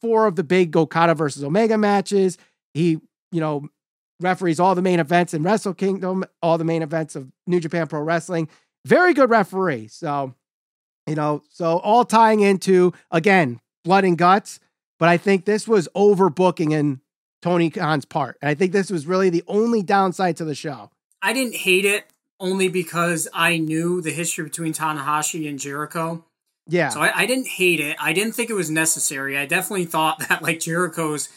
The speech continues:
Speaker 2: explanation of the match was long-winded, and for,
Speaker 1: Mm-hmm.
Speaker 2: for some people that who, honestly aren't gonna know who some of those New Japan Pro wrestlers are,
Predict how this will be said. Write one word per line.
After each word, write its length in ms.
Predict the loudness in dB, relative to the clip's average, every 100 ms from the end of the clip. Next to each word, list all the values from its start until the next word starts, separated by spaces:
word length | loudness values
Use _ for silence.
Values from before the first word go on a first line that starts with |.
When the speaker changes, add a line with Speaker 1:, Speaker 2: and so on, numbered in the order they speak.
| _ _ -4
Speaker 2:
explanation 760 | -2 0 -2 0 2 2 0 -4
of 140 | -4
the 80 | -6
match 460 | 0 2 2 -2
was 380 | -8 -8 -6 -6
long-winded, 920 | -2 -2 -2 -2 -4 -2 0 0 -2 -6
and 380 | -10 -8 -8 -8
for, 120 | -4
Speaker 1:
Mm-hmm. 260 | -2 2 0
Speaker 2:
for 100 | 0
some 340 | -2 -2 -4
people 300 | -6 -8 -8
that 260 | -4 -4 -4 -12
who, 180 | -16 -16 _
honestly 420 | -4 -2 -2 -4
aren't 160 | -4 -6
gonna 160 | -8 -6
know 340 | -6 -6 -6
who 320 | -10 -12 -14 -18 _ _ -18
some 200 | -6 -4
of 60 | -2
those 220 | -4 -6
New 120 | -6
Japan 340 | -6 -6 -10 -10
Pro 140 | -12
wrestlers 520 | -10 -6 -6 -8 -10 -6
are, 420 | -4 -4 -8